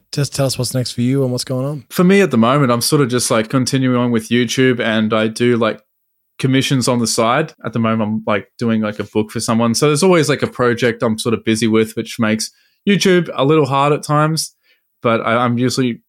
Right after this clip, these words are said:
Speaker 2: usually balancing those two at once. So I don't know. What, what, what's in the future for me? I guess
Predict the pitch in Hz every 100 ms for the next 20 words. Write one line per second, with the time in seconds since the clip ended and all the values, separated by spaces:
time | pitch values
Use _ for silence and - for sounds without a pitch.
0 | - 120 123 110 107 107 110 117 107 104
1 | - - 104 104 107 104 110 - - _
2 | _ _ _ _ - - 113 107 107 -
3 | 165 170 175 123 - _ _ 143 139 135
4 | 156 156 170 143 - 151 151 156 147 165
5 | 175 131 196 226 -